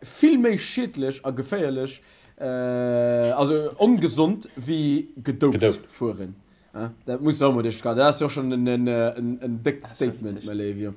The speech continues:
Speaker 1: Das ist auch schon ein paar Mal. Bon, so, egal,
Speaker 2: Das,
Speaker 1: das ist
Speaker 2: bei
Speaker 1: ein
Speaker 2: der Tour de
Speaker 1: Thema.
Speaker 2: France ist so geil, dass du, du hast einen Tipp,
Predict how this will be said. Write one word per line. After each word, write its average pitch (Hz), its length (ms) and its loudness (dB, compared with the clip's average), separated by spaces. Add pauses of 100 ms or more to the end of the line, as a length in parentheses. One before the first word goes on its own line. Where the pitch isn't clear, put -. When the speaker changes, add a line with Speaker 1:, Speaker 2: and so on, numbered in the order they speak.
(240)
Speaker 1:
Das 123 320 0
ist 131 40 -14
auch 135 160 -6
schon 117 160 -4
ein - 20 -16
paar 127 120 0
Mal. 110 280 -2
Bon, 175 220 6 (100)
so, 180 200 2 (140)
egal, 147 260 0
Speaker 2:
Das, 139 100 2
Speaker 1:
das - 100 -6
ist 143 60 0
Speaker 2:
bei 131 60 8
Speaker 1:
ein 123 60 8
Speaker 2:
der 113 80 0
Tour 170 120 8
de 147 80 8
Speaker 1:
Thema. - 40 -6 (120)
Speaker 2:
France 127 80 6
ist 107 140 0
so 131 120 4
geil, 131 240 4
dass 104 120 0
du, 113 140 2
du - 140 -6
hast 113 120 0
einen 101 160 0
Tipp, - 300 -4